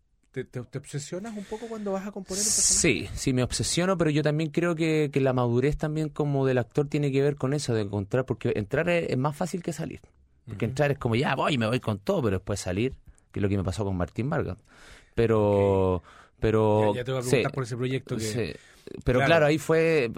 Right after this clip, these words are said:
Speaker 2: ahora yo entiendo que ya, por ejemplo, ahora yo entro en una energía, entro en un personaje y yo ya sé que tengo que tener unos dos, tres días como de no hacer nada, de estar conmigo, de meditar,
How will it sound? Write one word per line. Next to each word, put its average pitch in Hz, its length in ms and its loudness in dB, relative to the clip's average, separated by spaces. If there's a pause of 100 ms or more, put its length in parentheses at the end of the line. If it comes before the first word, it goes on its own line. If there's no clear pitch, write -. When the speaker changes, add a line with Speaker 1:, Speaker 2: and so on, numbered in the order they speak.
(120)
Speaker 2:
ahora 143 220 4
yo 160 320 4
entiendo 160 460 0
que 151 140 2
ya, 160 160 4
por 131 100 0
ejemplo, 143 260 -4
ahora 139 120 2
yo 131 240 0
entro 143 400 -2
en 135 100 -2
una 135 100 -2
energía, 135 420 0
entro 127 240 -2
en 135 60 0
un 131 60 -2
personaje 147 680 -4 (320)
y 117 280 -2
yo 113 60 0
ya 104 40 -2
sé 156 220 -2
que 151 280 0
tengo 135 240 -2
que 123 80 0
tener 123 240 -2
unos 117 240 -4 (120)
dos, 143 280 -2
tres 139 240 -4
días 165 360 0 (280)
como 113 220 -4
de 110 80 -2
no 117 80 -4
hacer 117 220 -6
nada, 131 500 0
de 113 60 0
estar - 200 -8
conmigo, 120 640 -2
de 104 100 0
meditar, 107 840 -2